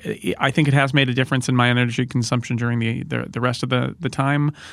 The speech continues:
We don't have any solar panels, and I've thought about it, but I, I, it seems like our energy consumption is not, is so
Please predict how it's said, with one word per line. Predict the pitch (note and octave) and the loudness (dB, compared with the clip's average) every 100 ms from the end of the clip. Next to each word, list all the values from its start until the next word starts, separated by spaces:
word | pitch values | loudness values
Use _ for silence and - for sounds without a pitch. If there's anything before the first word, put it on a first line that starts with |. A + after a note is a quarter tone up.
| - - | -8 2
We | C#3 | 4
don't | C3 C#3+ D3+ | 4 2 0
have | - D3+ E3 E3 | 0 0 0 0
any | D#3+ D3+ | 0 2
solar | D#3+ E3+ | 2 0
panels, | D#3+ E3 F3 E3+ | 2 2 2 2
and | C3+ | 2
I've | A#2+ | 2
thought | - D3 | 2 2
about | D#3 D#3+ F3+ | 2 0 -2
it, | E3 | 0
but | C#3 | 0
I, | B2 - - C3 | 0 -2 -6 -4
I, | - - | -4 -8
it | C#3+ | -6
seems | - F3 G3 | -4 -2 0
like | - - | 0 0
our | C3 | 0
energy | C#3 D3 D3 C3+ | 0 0 0 -4
consumption | B2 B2 - A#2+ - A#2+ A#2 - - - - | -2 -2 0 0 0 -2 -4 -10 -20 -6 2
is | C3+ A2+ | 2 2
not, | C3 - - | 0 -2 -2
is | C3+ | 0
so | - C#3+ C#3 C3+ B2 | 2 4 4 4 0